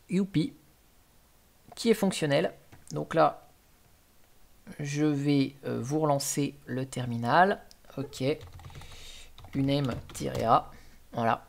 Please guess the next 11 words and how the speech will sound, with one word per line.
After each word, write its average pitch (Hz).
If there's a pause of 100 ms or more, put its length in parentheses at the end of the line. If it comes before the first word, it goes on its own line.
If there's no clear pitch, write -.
noyau 123
cinq 127
dix-huit, 117
sudo 135 (460)
pacman-s 139
htop, 180 (120)
si -
ma 143
mémoire 135
est 123
bonne. 175